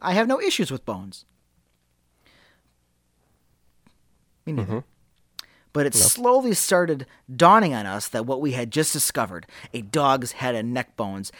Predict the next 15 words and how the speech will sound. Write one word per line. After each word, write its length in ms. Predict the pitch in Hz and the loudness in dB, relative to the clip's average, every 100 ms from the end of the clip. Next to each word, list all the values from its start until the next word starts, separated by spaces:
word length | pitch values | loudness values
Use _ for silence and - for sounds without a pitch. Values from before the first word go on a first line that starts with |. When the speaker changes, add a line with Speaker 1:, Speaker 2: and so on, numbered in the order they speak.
| - - | -16 -12
Speaker 1:
h-, 80 | - | -8
and 240 | 123 120 | -6 -2
not, 320 | 139 131 113 _ _ _ _ _ _ _ - | 0 0 -2 _ _ _ _ _ _ _ -2
with 240 | 160 143 147 | 2 2 4
not 200 | 151 127 | 4 4
a 40 | |
single 380 | - 190 185 170 | 2 4 6 6
other 200 | 151 143 | 4 2
bone 240 | 131 135 | -2 -4
around, 480 | 123 110 92 85 76 - - | -4 -4 -4 -8 -14 -20 -10
somebody 360 | - 165 156 131 | 0 2 2 -2
had 120 | 123 | -4
decapitated 600 | 113 160 160 131 135 113 | -6 -2 -2 -2 -4 -4
a 60 | |
dog 500 | 98 143 123 98 90 | -4 -4 0 0 -2